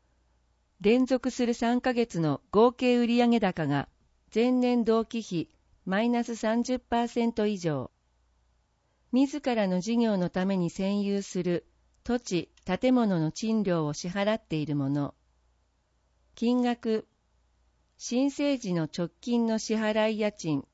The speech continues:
月額に基づき、算出される給付額、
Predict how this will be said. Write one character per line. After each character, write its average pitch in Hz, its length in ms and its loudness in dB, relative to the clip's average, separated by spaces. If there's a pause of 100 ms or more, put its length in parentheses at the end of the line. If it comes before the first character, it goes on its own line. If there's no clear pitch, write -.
(160)
月 180 320 -4
額 208 260 -2
に 202 120 -2
基 190 40 -2 (180)
づ 190 180 -6
き、 156 280 -8 (440)
算 254 340 0
出 254 220 -10
さ 233 160 -2
れ 226 100 2
る 220 160 0
給 233 240 0
付 240 140 0
額、 180 440 -2